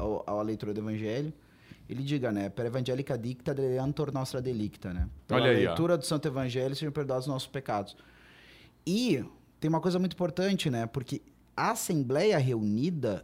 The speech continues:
Speaker 1: é reunida em nome de Cristo, com Cristo como cabeça ali no sacerdote. Então, a, o Espírito é aquele mesmo Espírito do Senhor que se levanta na sinagoga,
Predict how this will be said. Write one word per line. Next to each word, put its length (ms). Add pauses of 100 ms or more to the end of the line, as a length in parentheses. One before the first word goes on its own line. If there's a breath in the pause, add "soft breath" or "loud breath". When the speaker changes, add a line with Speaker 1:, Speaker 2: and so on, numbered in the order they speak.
Speaker 1:
é 100
reunida 400
em 60
nome 220
de 120
Cristo, 480 (260)
com 260
Cristo 520
como 220
cabeça 420
ali 80
no 60
sacerdote. 560 (560 loud breath)
Então, 360 (200)
a, 200
o 100
Espírito 640
é 180
aquele 340
mesmo 260
Espírito 420
do 60
Senhor 280
que 80
se 80
levanta 320
na 120
sinagoga, 680